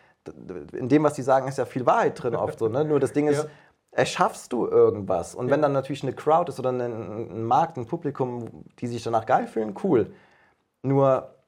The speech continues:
Speaker 1: ich persönlich hab für mich immer das, ich will was erschaffen und, und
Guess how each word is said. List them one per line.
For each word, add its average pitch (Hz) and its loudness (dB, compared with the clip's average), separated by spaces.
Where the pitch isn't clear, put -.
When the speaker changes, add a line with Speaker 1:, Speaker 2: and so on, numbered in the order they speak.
Speaker 1:
ich 143 -2
persönlich 165 0
hab 160 -2
für 147 -4
mich 175 -4
immer 147 0
das, 143 0
ich - -8
will 147 2
was - -2
erschaffen 113 -2
und, 101 -8
und 101 -10